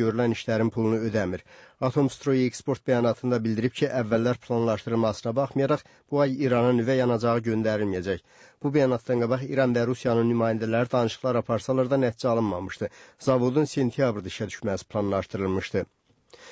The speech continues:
A B Ş diplomatı İranla qarşıdurma üçün Vaşinqtonun bəhanə axtarmadığını bildirir.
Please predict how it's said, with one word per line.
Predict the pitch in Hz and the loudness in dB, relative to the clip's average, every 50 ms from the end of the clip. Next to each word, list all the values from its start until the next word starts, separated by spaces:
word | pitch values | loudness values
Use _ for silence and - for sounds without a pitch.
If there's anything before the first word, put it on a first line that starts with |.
| - - - - - - - _ _ _ _ _ _ _ _ _ _ _ _ _ _ _ _ _ - | -20 -20 -20 -20 -20 -20 -20 _ _ _ _ _ _ _ _ _ _ _ _ _ _ _ _ _ 0
A | 147 147 156 | 0 0 2
B | 156 | 0
Ş | - - | 0 0
diplomatı | 190 - - 185 180 175 170 - - 170 | 0 2 2 2 4 4 2 2 0 -2
İranla | 160 156 147 147 147 151 151 147 147 143 143 143 147 143 127 | 0 2 2 4 4 4 4 2 2 2 2 2 2 -2 -2
qarşıdurma | 143 135 127 117 - - 143 135 127 135 139 139 | 0 0 0 0 -2 -4 -2 0 2 2 2 0
üçün | - - 151 143 139 | 0 -2 -2 0 2
Vaşinqtonun | 143 139 120 - 147 131 - 147 139 143 143 139 | 2 0 0 -2 -6 -6 -2 0 0 0 2 2
bəhanə | 139 127 127 131 131 139 143 143 | 2 2 2 2 2 2 0 -2
axtarmadığını | 143 - - - 147 135 117 101 98 95 92 90 92 95 92 | -4 -6 -2 0 0 2 2 2 0 0 -2 -2 -2 -2 -2
bildirir. | 95 92 92 92 95 92 - | -2 -4 -4 -4 -4 -4 -6